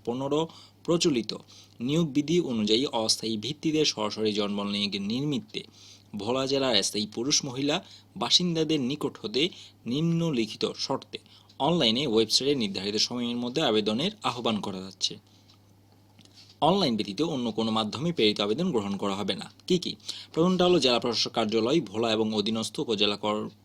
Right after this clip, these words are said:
নির্বাহী অফিসারের কার্যালয়। প্রথমটা হলো অফিস সহায়ক গ্রেড বিশ, ষোলোটা পদ কোনো স্বীকৃত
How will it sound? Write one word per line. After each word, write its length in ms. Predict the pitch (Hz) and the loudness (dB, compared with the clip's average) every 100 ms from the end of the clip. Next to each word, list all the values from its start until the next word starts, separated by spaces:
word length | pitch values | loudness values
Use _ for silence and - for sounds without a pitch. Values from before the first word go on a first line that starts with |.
| - | -2
নির্বাহী 400 | 107 143 - 170 214 - - - - | -2 0 0 -2 -4 -10 -20 -12 -6
অফিসারের 440 | 147 185 131 131 170 | -2 0 0 0 0
কার্যালয়। 440 | 117 107 107 - - - - - | -4 -2 -4 -6 -14 -18 -18 -12
প্রথমটা 340 | - 120 135 143 | -8 -4 -2 0
হলো 120 | 147 160 | 2 0
অফিস 180 | 147 180 - | 0 0 2
সহায়ক 320 | 127 120 170 175 110 | 2 2 0 -2 -2
গ্রেড 220 | 113 107 113 | 0 0 0
বিশ, 140 | 175 - - - | 2 2 -2 -6
ষোলোটা 340 | 120 113 107 104 | 0 0 0 0
পদ 140 | 165 185 - | -2 -4 -6
কোনো 140 | 117 110 | -4 -2
স্বীকৃত 260 | - 170 | -4 -4